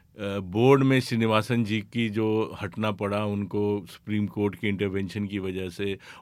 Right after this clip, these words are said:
और डीडीसीए में तो ये जो allegations अब सामने आए हैं, जो public को पता लग रहे हैं, ये पिछले पन्द्रह, बीस, तीस,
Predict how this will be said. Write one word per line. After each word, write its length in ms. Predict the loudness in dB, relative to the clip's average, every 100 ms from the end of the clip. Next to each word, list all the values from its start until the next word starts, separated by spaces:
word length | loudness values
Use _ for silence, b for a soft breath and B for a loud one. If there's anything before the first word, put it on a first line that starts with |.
| 0
और 120 | 2
डीडीसीए 600 | 4 4 2 2 2 4
में 240 | 4 0
तो 160 | 2 2
ये 240 | 4 4
जो 200 | 4 2
allegations 640 | 2 0 0 0 0 -2 -2
अब 100 | -6
सामने 480 | -6 -4 0 0 0
आए 280 | -2 -2
हैं, 220 | -4 -4 -4
जो 100 | -4
public 400 | -4 -4 -4 -4
को 100 | -6
पता 300 | -6 -6 -4
लग 240 | -4 -6
रहे 160 | -6 -6
हैं, 240 | -6 -10 B B B 0
ये 100 | 0
पिछले 500 | 0 -6 2 4 4
पन्द्रह, 480 | 2 0 2 2 2
बीस, 400 | 2 0 0 -4
तीस, 320 | 0 0 -2